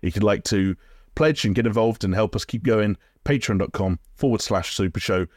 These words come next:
When you hear us talk about Patreon exclusive content, when you hear us talk about Discord access, all that good stuff, that is where you can find it, and that is the place to go. Um,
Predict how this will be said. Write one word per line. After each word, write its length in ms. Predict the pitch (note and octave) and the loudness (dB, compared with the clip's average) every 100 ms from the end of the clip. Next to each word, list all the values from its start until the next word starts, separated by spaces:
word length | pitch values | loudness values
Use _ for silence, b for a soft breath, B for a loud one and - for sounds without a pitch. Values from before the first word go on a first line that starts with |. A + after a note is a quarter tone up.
| b | b
When 140 | - A2+ | -2 0
you 60 | |
hear 200 | A2 B2+ | 2 2
us 120 | A2+ - | 2 0
talk 240 | A#2 G2+ | -2 0
about 260 | G2 G2+ - | 0 0 0
Patreon 300 | A#2 F2 G#2 | -2 0 -2
exclusive 400 | - G#2+ - - | -2 -4 -4 -4
content, 440 | A2 G#2 G#2 G2+ b b | -2 0 0 -2 b b
when 100 | F#2+ | -2
you 60 | F#2+ | 0
hear 180 | A2+ A#2+ | 2 2
us 100 | G2 | 0
talk 140 | A2+ | -2
about 260 | F#2+ F#2 E2+ | 0 0 0
Discord 380 | D#3 - C3+ A#2+ | -2 0 2 2
access, 460 | - - A#2+ - - b - | 0 0 0 -2 -10 b -4
all 140 | E3 C3 | 0 2
that 140 | F2 | 2
good 140 | G2 | 0
stuff, 340 | - - E2+ - - _ | -2 -2 -2 -4 -20 _
that 200 | A2+ A2+ | 0 2
is 120 | G2+ | 2
where 120 | G2+ G2 | 0 0
you 80 | |
can 140 | F#2+ F2+ | 0 -2
find 320 | - F2+ F2 | -2 -2 0
it, 180 | E2+ - b b | -2 -4 b b
and 220 | E2+ F2 F2 | -2 0 0
that 180 | D#2+ - - - | -2 -6 -20 -4
is 180 | F#2 E2+ | -2 0
the 120 | F2+ | -2
place 500 | - F#2+ F2 - - - - | 0 0 0 -2 -6 -10 -8
to 120 | - | -2
go. 260 | G#2+ E3 G2 - - | 2 2 0 -4 -8
Um, 320 | F2+ F2 E2+ | -4 -2 -4